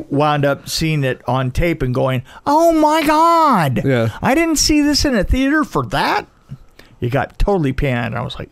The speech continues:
Speaker 2: Uh.
Speaker 1: "Oh, come on." <laughs>
Speaker 2: Well, I'm sure
Speaker 1: This
Speaker 2: if you,
Speaker 1: is amazing.
Speaker 2: if you read reviews of Nightmare on Elm, or Nightmare on Elm Street, I'm sure <laughs> three and four, I'm sure.
Speaker 1: Well, yeah, but horror's a different thing because you're
Speaker 2: Yeah.
Speaker 1: playing the game.
Speaker 2: Yeah.
Speaker 1: You know, you're playing a game with the reviewer.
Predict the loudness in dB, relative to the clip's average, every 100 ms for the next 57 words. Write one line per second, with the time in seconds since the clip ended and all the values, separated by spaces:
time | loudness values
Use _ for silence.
0 | -12 -6 -4 -2 -4 -4 -8 -6 -4 -4
1 | -6 -12 -20 -18 -10 -6 -4 -4 -2 -2
2 | -2 -2 -2 -4 -2 0 2 2 2 0
3 | 2 0 0 0 0 0 0 0 0 0
4 | -2 0 0 0 0 -2 -2 -4 -6 -4
5 | -4 -4 -4 -4 -2 -2 -4 -2 -4 -2
6 | -4 -4 -10 -6 -4 -2 0 -2 -4 -10
7 | -8 -6 -2 0 0 0 0 2 0 0
8 | 2 2 4 2 2 2 2 2 -2 -4
9 | -14 -10 -2 0 0 0 0 -2 -2 -2
10 | -2 -2 -4 -2 0 0 0 0 0 -2
11 | -4 -10 -12 -2 -2 -2 -2 -2 0 0
12 | 0 0 -2 -2 -2 -2 -4 -4 -2 0
13 | 0 -2 -6